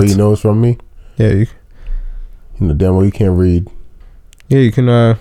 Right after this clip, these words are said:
Speaker 1: you should get, you should get a logo for your beads made into the wax seal, and that's how you ship your beads. There you go.
Speaker 2: That did cross my mind, though.
Speaker 1: <laughs>
Speaker 2: I just gotta get the right wax. What was it? I'm gonna come up with a stamp and everything. It's gonna be lit.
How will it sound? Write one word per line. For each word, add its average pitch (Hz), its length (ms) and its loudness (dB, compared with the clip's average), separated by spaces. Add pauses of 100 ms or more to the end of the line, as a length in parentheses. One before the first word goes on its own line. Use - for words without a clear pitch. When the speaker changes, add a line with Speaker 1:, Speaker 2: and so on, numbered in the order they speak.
(140)
Speaker 1:
you 117 140 2
should 113 200 -2
get, 117 240 2 (600)
you 127 80 2
should - 100 -8
get 123 120 2
a 107 40 2
logo 113 380 2
for 113 140 0
your 104 120 4
beads 113 500 0
made 113 240 2
into 113 160 0
the 107 80 0
wax 107 340 0
seal, 107 140 2
and 104 100 2
that's 110 140 2
how 120 60 2
you 110 100 2
ship - 280 -2
your 107 200 2 (140)
beads. 117 460 0 (600)
There 104 220 2
you 104 100 2
go. 98 280 2 (1200)
Speaker 2:
That 90 180 0
did 113 160 2
cross 131 240 0
my 123 100 2
mind, 117 280 2
though. 165 100 6
Speaker 1:
<laughs> - 1500 -6
Speaker 2:
I 90 40 2
just 95 140 2
gotta 98 160 2
get 98 120 2
the 92 80 0
right 95 180 2
wax. 92 460 0 (1600)
What - 100 0
was 131 100 2
it? 147 240 0
I'm - 120 0
gonna 123 120 0
come 120 120 2
up 80 80 2
with 69 100 0
a 78 40 -2
stamp 107 420 0
and 90 80 2
everything. 92 380 2
It's 95 100 -2
gonna 92 160 0
be 80 100 2
lit. 92 300 0